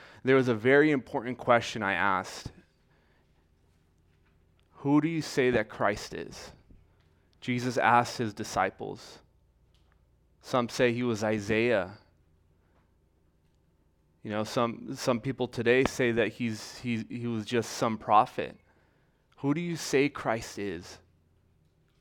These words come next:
Who do you, who is Jesus in your life? Because if you remember when we,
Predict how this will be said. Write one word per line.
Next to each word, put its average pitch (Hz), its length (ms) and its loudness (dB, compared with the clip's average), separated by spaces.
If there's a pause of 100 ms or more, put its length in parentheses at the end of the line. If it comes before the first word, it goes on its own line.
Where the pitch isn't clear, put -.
(200)
Who 139 120 -4
do 151 80 -4
you, 170 240 -2
who 156 160 4
is 196 180 0
Jesus 127 580 -4
in 110 180 -6
your 104 140 -4
life? 95 600 -4 (1040)
Because 131 220 0
if 123 140 -4
you 143 100 0
remember 139 380 0
when 127 200 0
we, 117 160 -4